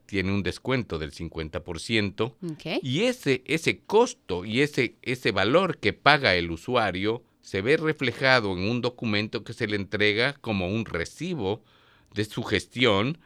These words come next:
Speaker 1: y en, también aparece en el poder, en el original que se le entrega,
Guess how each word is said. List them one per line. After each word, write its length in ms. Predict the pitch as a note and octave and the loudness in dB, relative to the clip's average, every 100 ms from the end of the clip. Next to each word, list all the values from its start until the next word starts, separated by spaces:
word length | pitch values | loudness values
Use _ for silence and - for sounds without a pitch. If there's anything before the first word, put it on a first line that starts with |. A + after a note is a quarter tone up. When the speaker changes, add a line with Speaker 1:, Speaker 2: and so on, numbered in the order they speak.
| _ _ - | _ _ -8
Speaker 1:
y 300 | A2 A2 - | -2 0 0
en, 220 | - A#2 B2 | 0 2 2
también 600 | - G2+ G2+ A#2 D#3+ D3+ | 0 0 0 -2 -2 -2
aparece 720 | A#2 - A2 E3 D3+ A2+ G2+ | -2 2 2 4 2 0 0
en 100 | F#2+ | 2
el 160 | F2+ | 0
poder, 380 | E2+ F#2+ G2 A#2 | 0 0 4 4
en 100 | G#2 | 4
el 120 | F#2 | 2
original 600 | F2 F#2 - G2+ A#2 F3+ | 0 0 -2 0 2 2
que 100 | G#3+ | 2
se 140 | D3+ C3 | 0 0
le 80 | G#2 | 0
entrega, 640 | F#2+ - F#2+ F#2+ C3 G3 | 0 2 4 4 2 0